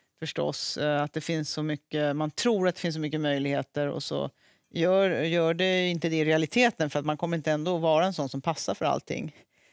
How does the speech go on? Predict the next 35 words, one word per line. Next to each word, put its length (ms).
Alltså 300
de 180
här, 220
att, 160
att, 160
att 180
inte 180
vara 100
realist 420
om 100
sina 220
be-, 140
be-, 200
sina 160
förmågor. 640
Det 80
är 40
en 60
hårfin 400
skillnad 460
mellan 300
att, 280
eh, 100
kanske 240
hålla 220
nere 320
sig 120
själv 360
och 200
att, 260
eh, 200
vara 280
realist. 640
Men, 440
ehm, 460